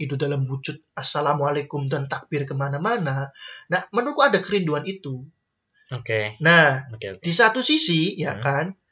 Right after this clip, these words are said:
Speaker 1: kalau dari berbagai banyak penelitian, hadirnya F P I ini sebenarnya tidak bisa terlepaskan dari tiga peristiwa.
Speaker 2: Apa tuh?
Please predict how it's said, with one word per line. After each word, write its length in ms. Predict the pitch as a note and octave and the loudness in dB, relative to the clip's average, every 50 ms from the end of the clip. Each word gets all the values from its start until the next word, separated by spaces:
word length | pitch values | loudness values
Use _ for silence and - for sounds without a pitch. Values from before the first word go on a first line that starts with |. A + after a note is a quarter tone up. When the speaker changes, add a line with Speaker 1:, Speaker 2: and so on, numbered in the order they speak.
| _ _ _ | _ _ _
Speaker 1:
kalau 380 | - E3+ F#3 G#3 A3 - - _ _ _ _ - | 4 6 6 6 4 2 -2 _ _ _ _ -2
dari 280 | - G#3+ C4+ D4+ C4+ - | 2 2 4 2 2 0
berbagai 640 | - C3+ - - E3+ C#3+ - D#3+ D3 C#3+ D3+ - _ _ _ _ _ | 0 -2 0 0 -2 -2 0 -2 -2 -2 -4 -10 _ _ _ _ _
banyak 360 | - D3+ D3 D3 D3+ D3 - - _ _ _ _ _ _ _ _ _ | -2 0 0 0 0 -4 -4 -4 _ _ _ _ _ _ _ _ _
penelitian, 800 | - D3+ D3 D3+ D#3+ E3 E3 B3+ A#3+ E3+ - B2+ C3+ E3 G3 F#3+ - _ _ _ _ _ _ - | -6 -4 -4 -2 -6 -6 -4 0 0 0 0 0 -4 -4 -6 -8 -12 _ _ _ _ _ _ -4
hadirnya 480 | D#3+ D3+ C#3 C#3 D3+ D3 D#3 D#3 D#3 - | -2 -2 0 0 -2 -2 -2 -4 -4 -4
F 160 | D3 C3+ - | -6 -8 -4
P 160 | - D3+ D3 | -4 -2 -2
I 160 | D3+ D3 C#3+ | -2 -4 -6
ini 160 | C#3 E3 A#3 A#3+ - _ _ _ _ _ | -4 -4 -4 -6 -6 _ _ _ _ _
sebenarnya 560 | - - - C3+ - C#3 C3+ C3+ C#3+ F3 G3+ | -6 -6 -6 -4 -4 -4 -4 -2 0 0 -2
tidak 400 | G3 A3+ - - E3 - - - | -2 -4 -4 -2 -2 -4 -4 -6
bisa 240 | - D3 C#3 C#3+ C#3+ | -8 -4 -4 -4 -4
terlepaskan 560 | - D3 D3+ D3 - D3 - - F#3 G3 F3+ | -4 -6 -6 -6 -6 -8 -6 -4 -4 0 2
dari 160 | D#3+ C#3+ C#3 | 2 2 2
tiga 240 | C3+ D#3+ C#3+ D3 C#3 | 0 -4 -4 -4 -4
peristiwa. 560 | C#3 D#3 C3+ C3+ - E3 E3 D3+ C#3 C3+ - - _ _ _ _ - - - - _ | -4 -4 -6 -4 -2 0 0 0 0 0 -4 -8 _ _ _ _ -20 -20 -20 -20 _
Speaker 2:
Apa 200 | - A#2+ A#2 A2+ G#2 | -16 -14 -12 -12 -14
tuh? 160 | - - | -16 -18